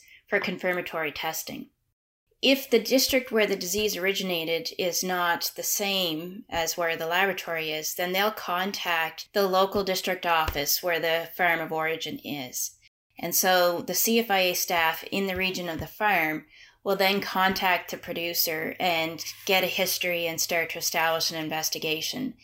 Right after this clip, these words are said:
as we wait for confirmatory results from the national lab. For the most part,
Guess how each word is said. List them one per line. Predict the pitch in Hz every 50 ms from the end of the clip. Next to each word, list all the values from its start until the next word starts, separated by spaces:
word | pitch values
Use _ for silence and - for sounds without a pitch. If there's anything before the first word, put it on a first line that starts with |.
| - - - - -
as | 180 175 170 -
we | 180 165
wait | 160 160 160 160 165
for | - - 170 160 156 156 156 -
confirmatory | - - 185 - - 175 170 165 165 165 - 180 165 160 156 156 156 156 160 - -
results | - 165 160 170 156 156 - - - -
from | - 175 160 160
the | 156 156
national | 156 156 151 151 151 - - 160 156 156
lab. | 156 151 156 - - - - _ _ _ _ _ _ _ _ _ _ _ _ - - - - - -
For | - 208 208
the | 226 226
most | 220 214 240 269 - -
part, | - - 226 220 233 269 285 -